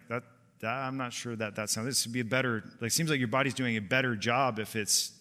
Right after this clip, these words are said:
extracting relatively more of the calories." Like, wouldn't you starve to death if you, if you didn't have as many calories that you absorbed? Yeah.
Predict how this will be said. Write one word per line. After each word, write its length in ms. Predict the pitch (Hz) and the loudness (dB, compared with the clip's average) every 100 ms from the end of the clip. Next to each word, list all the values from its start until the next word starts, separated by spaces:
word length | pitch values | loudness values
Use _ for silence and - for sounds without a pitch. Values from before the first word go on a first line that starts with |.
| _ 113 | _ -6
extracting 500 | - 135 113 113 107 | -2 0 -2 -2 0
relatively 540 | 123 131 - 110 110 | 2 2 -2 -4 -2
more 220 | 110 120 | 0 -2
of 100 | 95 | -4
the 40 | 98 | -2
calories." 520 | 147 151 95 95 - | 0 0 -2 -6 -6
Like, 120 | 92 - _ | -6 -8 _
wouldn't 200 | 123 135 | -2 0
you 80 | 120 | 2
starve 420 | - 117 117 135 | 0 0 0 0
to 80 | - | -2
death 380 | 127 143 160 - | 2 2 2 -4
if 160 | 117 117 | -6 -2
you, 320 | 113 113 98 - - _ _ _ - | 0 0 -4 -12 -20 _ _ _ -8
if 120 | 120 | -6
you 80 | 120 | -2
didn't 200 | 120 127 | 0 0
have 160 | 113 117 | 0 -2
as 100 | 104 | -4
many 160 | 120 | -4
calories 560 | 110 113 117 131 135 - | -2 0 0 0 0 0
that 140 | 120 | -2
you 160 | 110 120 | 0 -2
absorbed? 480 | 107 107 120 160 - - | 0 -2 -2 -2 -4 2
Yeah. 240 | 170 | 2